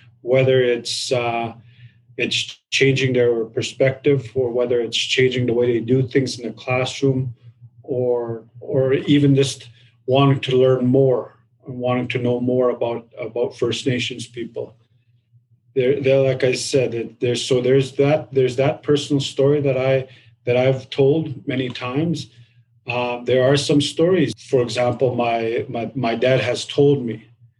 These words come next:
some stories about, about our people. Um, the story that I always talk about is also my, my, where I get my name from.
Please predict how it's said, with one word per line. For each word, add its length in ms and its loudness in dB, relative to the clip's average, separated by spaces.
some 240 -4
stories 480 -4
about, 400 -6
about 380 -2
our 160 4
people. 500 -6
Um, 500 -10
the 80 -8
story 360 4
that 120 4
I 60 2
always 280 4
talk 320 0
about 400 -2
is 280 -4
also 440 2
my, 520 -2
my, 380 2
where 240 2
I 80 4
get 240 0
my 100 2
name 320 4
from. 300 -6